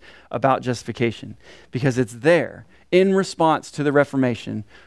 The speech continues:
where this council made a statement about, "This is what we teach, and anyone who teaches contrary to it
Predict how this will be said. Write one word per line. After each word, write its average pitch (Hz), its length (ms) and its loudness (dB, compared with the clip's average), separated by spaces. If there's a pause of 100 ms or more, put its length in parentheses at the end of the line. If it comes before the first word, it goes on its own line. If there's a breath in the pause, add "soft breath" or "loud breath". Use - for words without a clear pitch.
where 131 180 0
this 131 240 0
council 143 480 -2
made 139 260 2
a 143 60 0
statement 131 320 0
about, 123 360 -2
"This 175 220 2
is 175 140 -12
what 170 220 2
we 156 160 2
teach, - 520 -2 (280 loud breath)
and 139 180 0
anyone 185 440 4
who 175 120 2
teaches 160 400 0
contrary 147 640 0
to 147 240 -2
it 143 220 2